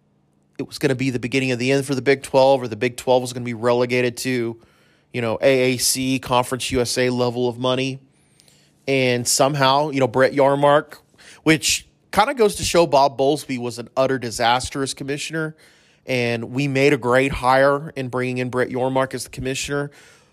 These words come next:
But Brett Yormark was able to work his magic, and we're gonna get a raise, um, as far as television money. So that's good. Um, two things that I'm kind of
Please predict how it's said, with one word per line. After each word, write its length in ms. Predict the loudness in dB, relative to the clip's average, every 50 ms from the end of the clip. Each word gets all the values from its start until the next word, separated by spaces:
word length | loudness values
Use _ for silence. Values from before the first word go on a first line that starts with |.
| _ _
But 280 | _ 4 4 6 4 4
Brett 220 | 6 4 4 6
Yormark 380 | 6 4 4 4 2 0 0 -2
was 140 | -2 0 0
able 140 | 0 2
to 80 | 2 2
work 240 | 2 2 0 0 -2
his 160 | -6 -6 -6
magic, 600 | -6 -4 0 0 0 2 2 0 0 0 -4 -14 _
and 540 | -6 -4 -2 -2 -2 -2 -4 -6 -8 -12 -16 _ _ _ _ _ _ _ _ _ -20 -20 -20 _ _ _ _ _ _ _ _ _ -2
we're 160 | -2 -2 2
gonna 200 | 2 2 2 4
get 120 | 4 4
a 60 | 4
raise, 640 | 4 4 4 4 4 4 2 0 -2 -2 -4 -4 -6 _ _
um, 300 | 0 0 0 0 -2 -4
as 100 | -8 -8
far 220 | -4 0 0 0
as 100 | 0 -2
television 560 | -2 -2 0 0 0 -2 -6 -8 -8 -8 -6
money. 320 | -4 -4 -4 -6 -8 -10 -10
So 480 | -12 -10 -8 -2 -2 -2 -2 -2 -6 _ _ _ _ -20 _ _ _ _ _ _ _ _ _
that's 240 | 2 2 2 2 -2
good. 440 | 0 2 4 4 4 4 2 2 2
Um, 500 | 2 4 4 4 2 0 -2 -6 -14 -18 -20 _ _ _ _ _ _ -20 _ _
two 180 | _ -2 0 0
things 400 | 2 4 4 4 4 4 2 2
that 120 | 2 2
I'm 140 | 2 2 -2
kind 220 | -2 0 2 2 2
of 240 | 2 0 -2 -10